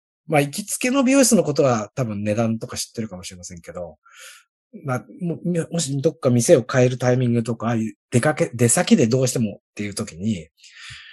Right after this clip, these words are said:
自分で何をしたいかって決めてきませんか？例えば、もう鬱陶しいから切りたいとか、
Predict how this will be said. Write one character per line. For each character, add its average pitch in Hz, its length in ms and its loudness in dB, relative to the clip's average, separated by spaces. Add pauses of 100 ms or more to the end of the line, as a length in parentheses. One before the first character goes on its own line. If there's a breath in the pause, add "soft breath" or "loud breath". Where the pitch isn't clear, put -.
(1200 loud breath)
自 135 180 0
分 262 180 4
で 262 100 10
何 285 260 8
を 165 40 8
し - 80 2
た 143 120 8
い 117 40 4
か 113 80 2
っ - 40 -2
て 117 80 -10
決 - 120 -4
め 185 120 2
て 226 100 0
き 202 80 -4
ま 208 100 2
せ 196 120 2
ん 123 60 -2
か？ - 140 -12
例 - 100 -4
え - 20 -6
ば、 226 120 -4 (300)
も 202 300 6
う - 20 10
鬱 - 180 4
陶 233 120 -2
し 226 80 2
い 240 60 6
か 214 40 4
ら 202 60 0
切 - 160 2
り 226 100 6
た 247 160 6
い 226 80 8
と 123 100 0
か、 113 320 -2